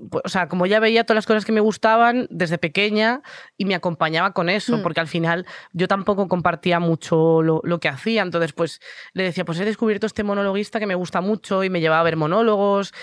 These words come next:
Speaker 1: y, y cuando me, me quería venir a Madrid a estudiar, que, que al final yo est-, empecé a estudiar filología hispánica porque era mi otra pasión del universo, que es la ortografía,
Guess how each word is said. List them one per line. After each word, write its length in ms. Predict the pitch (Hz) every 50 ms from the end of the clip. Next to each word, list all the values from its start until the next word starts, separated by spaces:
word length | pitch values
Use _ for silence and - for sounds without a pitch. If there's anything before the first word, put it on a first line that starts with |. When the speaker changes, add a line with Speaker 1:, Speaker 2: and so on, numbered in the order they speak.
| - - - _ -
Speaker 1:
y, 680 | 196 185 185 180 175 180 175 175 175 175 160 156 - - - - - _ _ -
y 120 | 233 185
cuando 260 | - 190 175 170 165
me, 180 | 160 165 160 -
me 320 | - 160 160 156 151 147
quería 220 | 143 160 151 160 165
venir 180 | 170 190 196 196
a 40 |
Madrid 240 | 196 196 190 196 202
a 40 | 190
estudiar, 640 | 180 - - 196 190 202 220 220 214 202 208 - - - - - - - - _
que, 480 | - - 160 156 151 147 147 147 143 147 - - _ _ _ _ _ -
que 80 | - 143
al 60 | 135
final 320 | - 143 147 147 170 - -
yo 160 | 202 165 170
est-, 100 | 160 -
empecé 240 | - 170 170 170 -
a 40 | 165
estudiar 260 | - - 180 170 170
filología 400 | - 175 175 170 160 - - 165
hispánica 640 | 160 - - 190 180 175 180 175 160 180 180 208 - - - - _ -
porque 200 | 160 156 - 165
era 100 | 165 165
mi 160 | 165 160 165
otra 200 | 160 156 165 160
pasión 640 | - 170 151 160 175 175 170 180 175 165 - - 175
del 140 | 175 170
universo, 480 | 170 175 170 170 185 190 165 - - 160
que 80 | 156 147
es 80 | 143
la 80 | 160 160
ortografía, 720 | 156 - 170 165 170 160 - - 208 202 196 190 202 220